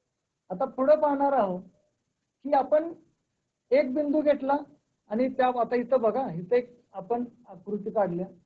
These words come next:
एक आकृती इथं दाखवतो, तुम्हाला दिसेल. तर याच्यामधून एक, दोन आणि तीन रेषा काढलेल्या, चार, सॉरी, चार रेषा तुम्हाला दिसतील.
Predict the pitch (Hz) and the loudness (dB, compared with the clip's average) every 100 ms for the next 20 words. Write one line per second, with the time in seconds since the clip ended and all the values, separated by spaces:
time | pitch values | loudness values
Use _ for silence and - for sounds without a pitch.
0 | _ _ 190 196 208 185 196 202 214 214 | _ _ -10 -4 -4 -4 -6 -4 -4 -4
1 | 208 185 185 170 175 180 175 175 180 180 | -4 -6 -8 -12 -6 -4 -4 -6 -10 -14
2 | _ _ _ 226 233 247 262 269 294 277 | _ _ _ -6 -4 0 0 2 0 -4
3 | - _ _ 226 285 285 - - _ _ | -12 _ _ 2 2 0 -14 -20 _ _
4 | _ _ _ _ _ 131 226 269 269 262 | _ _ _ _ _ 0 2 2 0 -8
5 | _ _ _ 196 247 - - 320 330 277 | _ _ _ -12 -12 -10 -2 0 0 0
6 | 220 202 202 165 135 - _ _ _ _ | -2 -2 -4 -6 -8 -20 _ _ _ _
7 | _ _ _ _ _ _ _ _ _ _ | _ _ _ _ _ _ _ _ _ _
8 | _ 226 165 - - 147 - _ _ _ | _ -2 -2 -4 -12 -14 -14 _ _ _
9 | _ - 262 277 285 254 254 233 214 214 | _ 2 4 4 2 2 -2 0 -2 -2
10 | 214 - - | -6 -10 -20